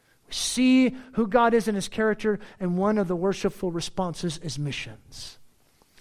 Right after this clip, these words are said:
So we come together. Oh, I have it on the screen. We come together to worship, to be taught, to give encouragement, to exhort each other with gospel truth. Now,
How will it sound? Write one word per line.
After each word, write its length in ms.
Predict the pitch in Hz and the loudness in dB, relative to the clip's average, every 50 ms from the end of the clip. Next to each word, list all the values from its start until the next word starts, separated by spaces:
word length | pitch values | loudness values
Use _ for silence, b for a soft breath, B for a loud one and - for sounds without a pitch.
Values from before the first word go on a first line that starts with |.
| B B B B B B | B B B B B B
So 200 | - - - 165 | -12 -8 -6 -4
we 160 | 143 151 185 | -2 0 -2
come 280 | - - 185 226 254 254 | 0 2 0 2 2 2
together. 500 | 294 262 190 208 180 156 131 120 104 - - | 2 2 2 2 0 0 -2 -8 -14 -16 -18
Oh, 160 | 139 117 110 - - | -18 -18 -16 -16 -16
I 80 | 143 131 | -14 -12
have 120 | 120 117 | -12 -10
it 60 | 123 123 | -10 -10
on 100 | 117 117 | -10 -10
the 100 | 113 113 | -10 -10
screen. 260 | - - - - - _ - | -12 -12 -14 -16 -18 _ -10
We 80 | 151 | -10
come 260 | - - - 185 233 240 | -8 -4 -2 -2 -2 2
together 640 | - 302 254 202 139 117 104 107 107 123 143 131 - _ b b b b b b b b b - | 0 2 2 2 -2 -2 -6 -12 -16 -16 -16 -18 -18 _ b b b b b b b b b -12
to 120 | - 123 | -12 -6
worship, 500 | 117 147 202 233 220 - - 240 240 240 240 - - _ b b b b b b b b | 0 2 2 2 2 4 4 4 4 4 0 -10 -20 _ b b b b b b b b
to 60 | - - | -18 -16
be 80 | - - | -16 -16
taught, 720 | - - - 208 226 233 233 226 - - - - - - - b b b b b b b | -14 -8 0 4 4 6 4 4 0 -6 -10 -10 -10 -12 -16 b b b b b b b
to 80 | - 165 | -4 -2
give 180 | 143 156 120 | -2 -2 -4
encouragement, 840 | 139 139 - - - 240 254 269 262 233 247 262 254 262 247 208 - - - b b b b b b | -4 -10 -10 -4 2 4 4 4 4 0 0 0 0 -2 -2 -6 -12 -18 -20 b b b b b b
to 100 | - 180 | -4 -2
exhort 420 | 175 165 147 131 175 196 233 247 | -2 -2 -2 -2 2 2 4 4
each 260 | 254 240 - - - - | 4 2 -2 -4 -2 0
other 300 | 247 233 214 240 240 233 | 0 2 4 2 2 2
with 320 | 196 165 143 - 151 147 | 0 -4 -8 -10 -12 -8
gospel 400 | 156 170 196 196 - - 220 214 | -4 -4 -4 -4 -4 -4 -4 -4
truth. 320 | - - - 143 123 - B B B B B B B | -4 -4 -8 -8 -10 -10 B B B B B B B
Now, 680 | - 120 165 226 294 320 277 165 127 101 - - - | -12 -6 -4 0 2 2 2 0 -2 -6 -12 -16 -18